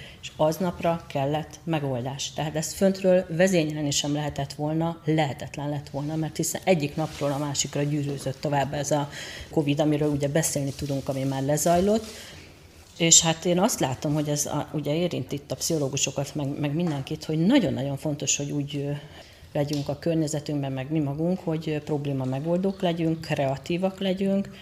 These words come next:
mert enélkül elveszünk. Én, és én azt gondolom, hogy maga az intézmény dolgozó is mindannyian. Én azt gondolom, hogy ta-,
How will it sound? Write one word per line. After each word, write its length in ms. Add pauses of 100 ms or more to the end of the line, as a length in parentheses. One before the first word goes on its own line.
(260)
mert 260
enélkül 560
elveszünk. 800 (680)
Én, 240
és 180
én 100
azt 180
gondolom, 240
hogy 120
maga 280
az 180
intézmény 480
dolgozó 540
is 200
mindannyian. 580 (680)
Én 140
azt 180
gondolom, 240
hogy 80
ta-, 180